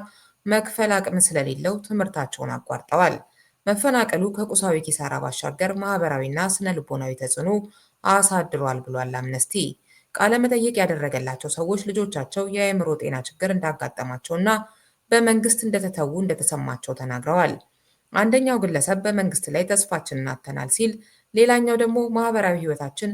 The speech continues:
እንዳልነበር ሆኗል። በተጨማሪም የትራንስፖርትና የቤት ክራይ ወጪዎች ምክንያት ኑሮ ተወዶብናል» ብሏል። የአምነስቲ ሪፖርት እንደሚያመለክተው ነዋሪዎቹ እንደ እድር እንዲሁም የሃይማኖትና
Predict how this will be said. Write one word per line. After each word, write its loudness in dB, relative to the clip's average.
እንዳልነበር -2
ሆኗል። 0
በተጨማሪም -4
የትራንስፖርትና 2
የቤት 0
ክራይ -4
ወጪዎች -4
ምክንያት 0
ኑሮ 0
ተወዶብናል» -6
ብሏል። 4
የአምነስቲ 4
ሪፖርት -2
እንደሚያመለክተው -2
ነዋሪዎቹ 0
እንደ 2
እድር 0
እንዲሁም 0
የሃይማኖትና 0